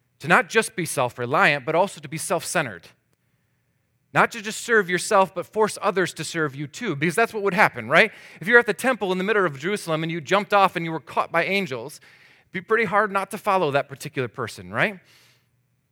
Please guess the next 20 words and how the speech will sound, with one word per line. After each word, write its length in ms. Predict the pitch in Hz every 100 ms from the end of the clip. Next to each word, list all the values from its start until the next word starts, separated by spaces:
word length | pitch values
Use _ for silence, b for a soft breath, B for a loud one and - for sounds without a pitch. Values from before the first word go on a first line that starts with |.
| _ -
That'd 160 | 151
be 340 | 185 202 175 - _ 135
really 300 | 135 151 135
compelling. 640 | - 151 175 117 90 87 _ _ _ _ _ _ _ _ _ _ _ _ _ _ _ _ _ _ _ _
But 80 | 131
Jesus 400 | 143 160 143 -
responds, 760 | 135 - 185 117 104 78 - - _ _ _ _ _ _ _ _ _ _ _
"It's 100 | -
also 320 | 175 226 196
written, 360 | 110 107 - 139
'Do 140 | 135
not 220 | 185 170 -
put 140 | 147
the 100 | 143
Lord 260 | 117 110 117
your 120 | 127
God 360 | 98 90 95 -
to 100 | 113
the 80 |
test.'" 580 | - 196 127 - - -